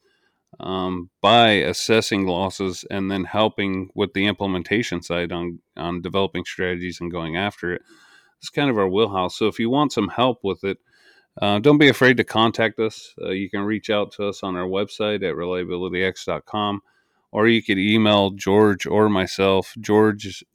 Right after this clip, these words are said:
email is george dot williams at reliability x dot com, and mine is joseph dot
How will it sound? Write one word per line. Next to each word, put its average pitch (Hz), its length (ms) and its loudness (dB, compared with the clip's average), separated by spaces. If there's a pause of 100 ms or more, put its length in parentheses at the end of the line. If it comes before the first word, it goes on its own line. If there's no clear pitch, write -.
email 101 460 -2
is 82 260 -10
george 104 540 -4
dot 90 260 -4
williams 107 640 -8
at 92 140 -10
reliability 92 720 -6
x - 200 -8
dot 76 200 -6
com, 98 340 -6 (600)
and 87 100 -8
mine 92 300 -2
is 85 200 -6
joseph 95 800 -4
dot 90 280 0